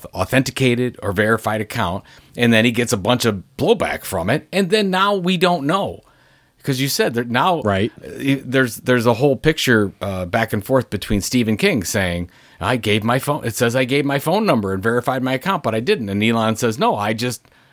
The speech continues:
Speaker 1: I just gave you a check mark because I wanted you to have one." This is the problem with it. Twitter just needs to say, "This is what it means," and stick to it. Everybody.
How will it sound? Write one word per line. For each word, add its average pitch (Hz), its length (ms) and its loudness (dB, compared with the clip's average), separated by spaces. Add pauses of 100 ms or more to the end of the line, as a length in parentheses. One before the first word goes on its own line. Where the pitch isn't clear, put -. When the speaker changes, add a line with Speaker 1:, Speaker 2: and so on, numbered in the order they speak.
(360)
Speaker 1:
I 113 100 2
just 131 280 -2
gave 139 220 4
you 151 160 2
a 135 100 -2 (100)
check 190 240 -2
mark 131 220 0
because 143 240 -2
I 135 80 2
wanted 139 320 0
you 165 100 2
to 165 60 2
have 233 200 0
one." 90 220 -2 (960)
This 208 260 -2
is 175 100 0
the 165 80 2
problem 139 640 0
with 127 200 -2
it. 120 360 -8
Twitter 202 300 2
just 165 240 0
needs 160 260 2
to 139 80 -2
say, 151 300 2
"This 135 300 2
is 175 180 0
what 127 260 0
it 127 100 -4
means," 151 560 0 (100)
and 147 220 0
stick - 320 -2
to 269 220 2
it. - 200 -6 (140)
Everybody. 226 680 -2